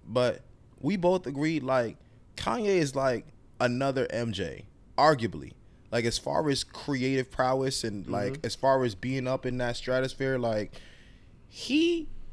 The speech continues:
Speaker 1: it, and I think it sounded re-, before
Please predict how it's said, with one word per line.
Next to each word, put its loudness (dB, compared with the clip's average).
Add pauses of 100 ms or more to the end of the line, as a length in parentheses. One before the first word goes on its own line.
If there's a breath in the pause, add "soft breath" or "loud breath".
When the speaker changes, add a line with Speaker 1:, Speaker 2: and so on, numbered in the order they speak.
(240)
Speaker 1:
it, 2
and 4
I 6
think -4
it -4
sounded -4
re-, -8 (260)
before 6